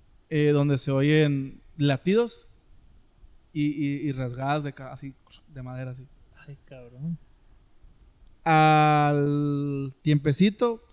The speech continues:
Speaker 1: encuentran en una propiedad que, que, que compró una persona, encuentran un, un, un, una, pues una fosa. Y está un cajón con una, con una muchacha, con el, con el, con un estetoscopio, eh,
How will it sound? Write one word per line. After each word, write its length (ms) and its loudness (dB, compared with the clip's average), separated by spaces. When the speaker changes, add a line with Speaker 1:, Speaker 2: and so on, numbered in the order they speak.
Speaker 1:
encuentran 840 0
en 120 -4
una 220 -2
propiedad 520 -8
que, 260 -6
que, 220 -14
que 160 -16
compró 580 -6
una 260 -4
persona, 400 -14
encuentran 420 -6
un, 160 -2
un, 120 -6
un, 280 -10
una, 260 -10
pues 160 -14
una 140 -2
fosa. 240 -4
Y 280 2
está 220 -2
un 140 0
cajón 600 -6
con 140 -12
una, 420 -10
con 140 -12
una 180 -10
muchacha, 540 -8
con 160 -8
el, 220 -8
con 280 -14
el, 220 -16
con 220 -16
un 220 -12
estetoscopio, 800 -16
eh, 560 -12